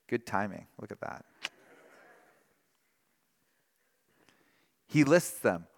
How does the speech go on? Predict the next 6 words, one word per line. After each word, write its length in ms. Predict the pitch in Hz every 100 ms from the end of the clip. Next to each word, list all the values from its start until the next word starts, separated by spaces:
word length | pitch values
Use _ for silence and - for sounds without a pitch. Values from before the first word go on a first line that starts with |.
| _ _
rule, 720 | 110 123 175 170 131 101 90 -
authority, 800 | - - - 185 175 147 113 98 - - _
power, 600 | - 175 170 156 120 104 -
dominion, 880 | - 123 131 170 170 147 113 92 92 -
and 220 | 113 113
names. 640 | 120 131 104 80 - -